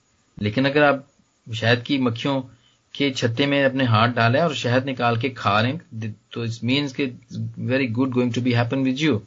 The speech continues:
उसके लिए खुदावंद की शुक्रगुजारी करें। तो ये कर सकते हैं आप। ऊंट का ख्वाब अगर आ जाए आपको तो, तो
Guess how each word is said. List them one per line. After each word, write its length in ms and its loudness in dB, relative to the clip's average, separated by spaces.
उसके 160 -8
लिए 100 0
खुदावंद 340 0
की 60 -8
शुक्रगुजारी 560 2
करें। 260 -4
तो 360 4
ये 300 6
कर 140 0
सकते 340 -6
हैं 120 -6
आप। 120 -18
ऊंट 220 6
का 160 2
ख्वाब 300 4
अगर 200 4
आ 120 6
जाए 160 0
आपको 320 -6
तो, 240 -14
तो 460 4